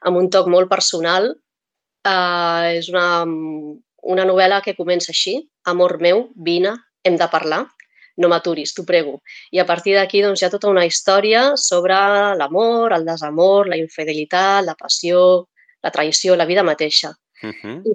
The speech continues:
Speaker 1: sí que en parlarem, parlarem dels seus protagonistes, el Pol, el Gerard i la Júlia, sobre tots aquests plantejaments, que al final, doncs, això, no? Que és, és la, la vida, i ho farem amb el seu autor, el Dani Alba. Qui vulgui viure, doncs, aquesta experiència lectora diferent, s'ha d'apuntar.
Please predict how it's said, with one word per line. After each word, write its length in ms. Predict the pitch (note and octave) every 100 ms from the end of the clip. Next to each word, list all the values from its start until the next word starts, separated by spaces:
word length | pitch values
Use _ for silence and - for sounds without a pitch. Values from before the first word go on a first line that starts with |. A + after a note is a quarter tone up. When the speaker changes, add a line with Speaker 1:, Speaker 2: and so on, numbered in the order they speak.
| -
Speaker 1:
sí 100 | E3+
que 80 |
en 80 | F#3
parlarem, 440 | F#3 F3+ E3+ C#3+ D#3+
parlarem 340 | E3+ D#3+ D#3
dels 140 | D#3+ D#3
seus 160 | F3+
protagonistes, 800 | - F3 E3 D#3+ G3 C4+ - A#3+
el 140 | G3 E3+ -
Pol, 240 | F#3 G3+
el 140 | F3
Gerard 360 | D#3+ D#3+ D#3+ E3+
i 60 | F3
la 100 | E3
Júlia, 540 | G3 G#3 G#3+ A3 A3+
sobre 220 | A3 D#3+
tots 140 | D#3 E3
aquests 240 | F3 F3
plantejaments, 680 | E3+ D#3+ E3 D#3+ D#3 E3 A3
que 60 | -
al 80 | -
final, 280 | - C#3 C#3
doncs, 180 | C#3
això, 220 | - - D3+
no? 80 | F#3
Que 100 | F3+
és, 200 | - -
és 140 | D#3
la, 280 | D3 C#3 C3+ -
la 120 | D#3
vida, 260 | E3+ A3 - - - - - -
i 100 | G3
ho 60 | F#3
farem 240 | F3 E3
amb 100 | E3+
el 80 | E3+
seu 220 | - E3
autor, 400 | D3+ D3+ E3+ F#3+
el 40 |
Dani 280 | F3 D#3+ D#3+
Alba. 320 | D#3+ E3 G#3+ - _ - - _
Qui 80 | -
vulgui 240 | F#3+ G#3 A3+
viure, 240 | A#3 A3+
doncs, 160 | G3+ F#3
aquesta 240 | F3+ - A#3
experiència 400 | A3 G3 F#3+ F#3+
lectora 400 | E3+ - F#3 G3
diferent, 640 | F#3+ - D#3+ F#3+ F#3 - - _ _ _ -
s'ha 180 | - D#3
d'apuntar. 520 | D3+ D#3+ D3 D3 G3+